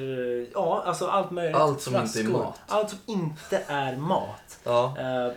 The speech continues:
Speaker 1: och det här kan ju då leda till väldigt mycket... Mycket saker. Alltså,
Speaker 2: Ja,
Speaker 1: det
Speaker 2: det
Speaker 1: kan ju leda till, ja, alltså, anemi, du kan få, liksom, inre skador,
Speaker 2: Ja.
Speaker 1: eh, giftiga föremål kan du ju absolut få i dig.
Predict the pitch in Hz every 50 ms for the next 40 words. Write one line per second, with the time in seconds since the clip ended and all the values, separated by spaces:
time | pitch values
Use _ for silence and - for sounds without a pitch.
0 | - 175 160 170 180 202 202 202 - 202 180 160 151 151 151 147 135 127 127 131
1 | 123 123 135 123 135 139 131 123 120 123 131 131 123 120 - - - 117 113 110
2 | 107 101 - - _ _ - - _ _ _ _ _ _ _ _ - - - 147
3 | 147 151 151 139 - - - - 135 135 156 156 143 - - - 107 98 - 98
4 | 98 123 127 147 156 156 - 156 160 151 147 143 143 139 143 127 127 123 120 -
5 | - 131 120 117 110 107 104 120 113 107 104 107 101 101 107 104 - 113 113 -
6 | 113 110 104 101 - - - - - - - - - 131 127 123 123 135 156 175
7 | 175 160 143 127 127 139 127 123 - 127 123 120 117 110 113 107 - - 113 113
8 | 107 101 - - - - - - - - _ - - - - - _ _ _ _
9 | _ _ _ - 185 185 180 180 180 170 156 147 151 - - - - 156 147 143
10 | 135 135 143 147 156 175 185 196 190 170 143 139 135 135 139 147 139 135 160 180
11 | 160 - - - - - - - - - 151 143 143 147 147 151 160 170 170 170
12 | 165 - - 190 185 180 175 170 170 165 175 180 175 - 185 180 175 175 175 175
13 | 170 160 - - 156 156 - - 156 143 120 131 147 156 - - 190 170 165 156
14 | 156 156 175 190